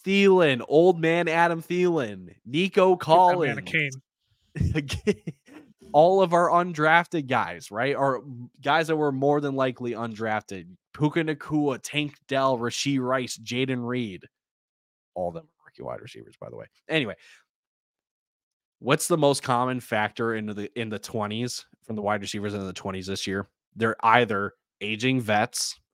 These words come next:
Speaker 1: DeAndre Hopkins, Tyler Lockett.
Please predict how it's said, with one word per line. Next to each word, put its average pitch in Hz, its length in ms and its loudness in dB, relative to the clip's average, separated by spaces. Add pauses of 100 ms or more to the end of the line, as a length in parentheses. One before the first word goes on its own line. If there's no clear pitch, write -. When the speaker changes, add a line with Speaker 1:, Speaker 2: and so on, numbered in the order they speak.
(320)
Speaker 1:
DeAndre 104 340 0
Hopkins, 104 600 -2
Tyler 104 340 0
Lockett. 101 640 0